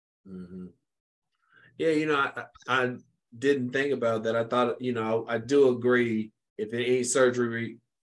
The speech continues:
require, you know, or surgery related, that it definitely should wait until she's of age or, you know, adult. Um, but even think, listen to you,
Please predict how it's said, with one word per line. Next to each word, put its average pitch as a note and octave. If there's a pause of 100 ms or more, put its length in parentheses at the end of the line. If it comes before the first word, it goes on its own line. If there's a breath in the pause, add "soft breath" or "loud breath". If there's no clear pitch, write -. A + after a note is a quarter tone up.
(220)
require, A#2
you A#2
know, G#2+
or G2+
surgery A#2+
related, A2
that G#2
it F#2+
definitely A2+
should G#2
wait G#2 (440)
until G#2
she's G#2+
of G#2+
age A2
or, G#2
you G#2
know, G2
adult. G#2+ (380)
Um, G#2
but C3 (240)
even D#3+ (480)
think, D3+
listen D3
to C3
you, C3+